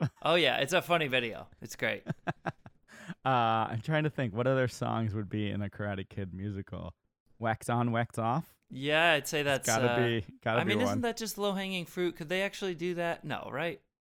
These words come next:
Speaker 1: They gotta do it. <laughs>
Speaker 2: No.
Speaker 1: It's so important. <laughs> Uh, anyway, uh, how, how have shows been going? You've, you've been, uh, tell us about Vegas and that run.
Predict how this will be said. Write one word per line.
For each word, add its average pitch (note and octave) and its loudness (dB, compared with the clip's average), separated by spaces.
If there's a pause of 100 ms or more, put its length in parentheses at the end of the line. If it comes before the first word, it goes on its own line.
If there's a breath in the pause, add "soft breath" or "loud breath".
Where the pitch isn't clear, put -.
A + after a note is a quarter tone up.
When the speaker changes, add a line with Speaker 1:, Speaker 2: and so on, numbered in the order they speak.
(100)
Speaker 1:
They G2+ -4
gotta F#2 -6
do F2+ -10
it. - -8
<laughs> - -8
Speaker 2:
No. A2 -2
Speaker 1:
It's - -4
so D3+ 4
important. B2+ -2
<laughs> - -8 (1400 loud breath)
Uh, D3+ 8
anyway, F#3 6 (280 loud breath)
uh, D#3+ 12
how, B3+ 10
how A3 10
have B3+ 0
shows D4 8
been F#3+ 4
going? A#2+ 4
You've, C#3 2
you've C#3 0
been, C#3+ 4
uh, C3+ 6 (220)
tell D3 2
us D3+ 0
about D#3 2
Vegas D3+ 0
and A2+ -2
that C3+ 0
run. F#2+ -4